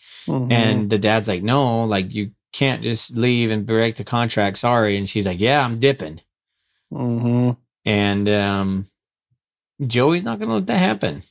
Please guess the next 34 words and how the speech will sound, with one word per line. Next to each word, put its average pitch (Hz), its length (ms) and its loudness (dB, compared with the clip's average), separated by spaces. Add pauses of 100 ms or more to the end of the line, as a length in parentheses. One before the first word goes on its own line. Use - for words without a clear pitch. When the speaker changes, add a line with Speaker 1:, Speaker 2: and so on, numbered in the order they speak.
(340)
Speaker 2:
She's 131 200 -2
gonna 135 200 2
try 143 160 4
to 143 80 4
Speaker 1:
No. 120 80 0
Speaker 2:
save 151 220 0
this 147 180 -2
lady. 147 460 -2 (300)
Then 160 100 2
the 139 80 2
dad 127 300 2
starts 135 240 -2
coming 139 280 2
after 131 300 0
her, 135 520 2 (100)
and 113 240 0
it 117 160 -2
wa-, 127 100 -4
it 123 200 -2
was 131 220 0
a, 104 280 -2 (1080)
a 117 120 2
wild 117 720 2 (120)
few 127 360 0
pages 98 540 0
of 98 260 -4
them, 110 480 0
like, 98 260 0
just 107 340 -2
chasing 117 440 0
each 110 180 -2
other 110 240 2
around, 107 540 0
and, 95 300 -2